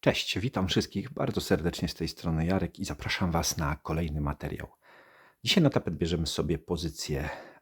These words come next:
Annie Bonnet, Wilczyca z Karaibów, tom pierwszy. E, jak ja ucieszyłem się, kiedy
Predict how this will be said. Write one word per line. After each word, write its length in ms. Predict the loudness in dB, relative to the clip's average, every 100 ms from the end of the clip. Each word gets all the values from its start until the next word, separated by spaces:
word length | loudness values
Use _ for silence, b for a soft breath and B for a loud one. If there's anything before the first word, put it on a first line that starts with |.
| _
Annie 340 | -2 2 2
Bonnet, 460 | 4 4 4 4 0 -6 _ _ b b b b b b b b _ _ _
Wilczyca 500 | -6 -4 -4 -6 -4
z 100 | -6
Karaibów, 580 | -6 -4 0 0 -2 -6
tom 240 | -4 -4
pierwszy. 600 | -2 -2 -2 -2 -2 -2 -6 -14 -12
E, 240 | -6 -2 2
jak 220 | 2 0
ja 80 | -6
ucieszyłem 580 | -6 -4 -2 2 4 4
się, 200 | 6 4
kiedy 380 | 4 0 2 0